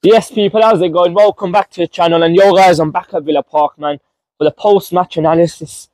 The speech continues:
the match reaction for the game that happened yesterday, man. Newcastle United five. I can't believe I'm saying this, you know, people. Newcastle United five, Aston Villa one, man. I thought I'd come to Villa and, and, and do, like, a, a proper analysis on the game, man. I couldn't do the match reaction straight away yesterday 'cause, yo,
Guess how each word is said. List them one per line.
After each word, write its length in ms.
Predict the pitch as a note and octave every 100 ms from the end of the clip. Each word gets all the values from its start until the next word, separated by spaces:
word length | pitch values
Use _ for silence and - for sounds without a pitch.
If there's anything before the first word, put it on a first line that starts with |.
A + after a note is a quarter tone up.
| _
the 80 | C#3+
match 320 | F3+ - -
reaction 560 | E3 F3 - - D#3+ - _ _ _ _
for 60 | C3+
the 100 | C#3
game 300 | C3 E3+ E3
that 100 | -
happened 320 | - - C#3
yesterday, 400 | D3 - C#3+ D3
man. 240 | C#3+ C#3 C3 _ _ _ _ -
Newcastle 600 | F#3+ G#3+ - F#3+ - F#3
United 480 | E3 E3+ F3+ E3 -
five. 320 | D3 D3+ C3+
I 60 |
can't 200 | - -
believe 220 | G#3 A3+ G3
I'm 80 |
saying 240 | E3 G#3 G#3
this, 160 | G#3+
you 60 | D3+
know, 100 | C3
people. 320 | B2+ B2+ C3+
Newcastle 640 | E3+ A#3+ A#3+ B3+ A#3 B3 G#3+
United 400 | E3 D#3 D#3+ -
five, 400 | C#3+ C3+ C#3 - _ _ _ _ _ _ _ _ -
Aston 480 | G3+ - - F3
Villa 240 | D3 F3 D3+
one, 320 | C3+ D#3 D#3
man. 160 | D#3 D3
I 80 |
thought 260 | C#3 G#3+ G#3
I'd 140 | F3+
come 140 | F#3+ F#3
to 100 | D3+
Villa 380 | D3 D#3 D#3 - _ _ _ _ _
and, 180 | C#3+ C#3
and, 140 | A#2+ D3+
and 280 | D#3 C#3 C3+
do, 100 | G3
like, 220 | E3+ -
a, 180 | C#3+ -
a 40 |
proper 320 | - - G3+ E3+
analysis 480 | E3+ F3+ F3+ E3
on 80 | F3
the 80 | D3
game, 240 | C3 D#3
man. 120 | D#3 C#3
I 40 |
couldn't 220 | - F#3+
do 80 | E3
the 80 | D#3
match 300 | E3 F3 -
reaction 340 | E3+ - D#3+
straight 280 | C#3 - E3+
away 180 | D3+ D3
yesterday 400 | D3 D3 D3 D3+
'cause, 200 | - C3
yo, 300 | E3+ E3